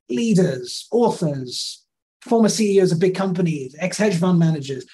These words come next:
people who've actually changed the shape of the technology industry, from Bell Labs and to, to, to Nokia, you name it, you know, who are now retired. Funnily enough, they're all sort of retired,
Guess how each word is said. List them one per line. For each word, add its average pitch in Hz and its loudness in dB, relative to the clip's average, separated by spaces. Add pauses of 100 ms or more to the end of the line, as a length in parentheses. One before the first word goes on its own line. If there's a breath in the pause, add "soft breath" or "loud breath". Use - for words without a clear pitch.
(140 soft breath)
people 240 4
who've 233 4
actually 214 0
changed 202 0
the 165 0
shape 180 0
of 156 -2 (160 loud breath)
the 165 -4
technology 185 0
industry, - -8 (340)
from 160 0
Bell 180 4
Labs 160 0
and 127 -10 (340)
to, 147 0
to, 131 -6 (120)
to 127 -6 (100)
Nokia, 175 4
you 208 0
name 170 2
it, - -10
you 175 -4
know, 208 -4 (220 loud breath)
who 226 4
are 214 6
now 214 6
retired. 190 0 (160)
Funnily 208 2
enough, 190 0
they're 196 2
all 202 4
sort 180 0
of 165 -2
retired, 160 0